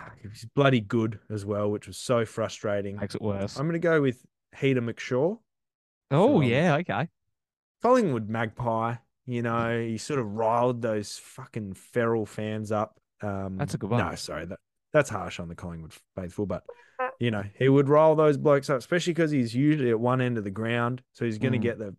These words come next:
Speaker 1: Collingwood cheer squad going, get Joffa going. So, yeah, Heater Shaw, bit of a,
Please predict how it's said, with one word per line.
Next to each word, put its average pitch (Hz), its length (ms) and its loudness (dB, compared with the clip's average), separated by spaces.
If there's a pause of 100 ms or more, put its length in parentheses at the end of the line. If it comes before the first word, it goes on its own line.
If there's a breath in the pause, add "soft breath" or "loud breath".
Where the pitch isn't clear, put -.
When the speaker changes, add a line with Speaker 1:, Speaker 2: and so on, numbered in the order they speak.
(120)
Speaker 1:
Collingwood 117 440 -2
cheer 113 260 -4
squad 107 360 -6
going, 107 360 -6
get 110 160 -6
Joffa 107 420 -4
going. 104 400 -6 (500)
So, - 140 -4
yeah, 127 220 4
Heater 156 260 4
Shaw, 110 420 0
bit 139 200 2
of 127 160 6
a, 101 240 -2